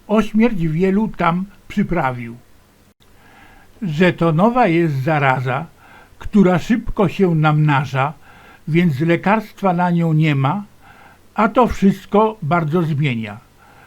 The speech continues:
Główną radą jest ochrona i siedzenie ludzi w domach. Polski rząd to zlekceważył,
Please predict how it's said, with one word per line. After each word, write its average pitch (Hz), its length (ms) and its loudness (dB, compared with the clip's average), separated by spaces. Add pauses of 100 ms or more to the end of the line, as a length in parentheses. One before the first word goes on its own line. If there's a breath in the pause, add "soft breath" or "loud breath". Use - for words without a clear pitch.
(260 soft breath)
Główną 226 540 4
radą 185 360 2
jest 170 340 0
ochrona 165 680 -2 (640 soft breath)
i 226 120 2
siedzenie 208 640 4
ludzi 175 340 0
w 143 120 -2
domach. 131 560 -4 (720 soft breath)
Polski 220 560 4
rząd 196 420 4
to 208 140 6
zlekceważył, 139 1000 0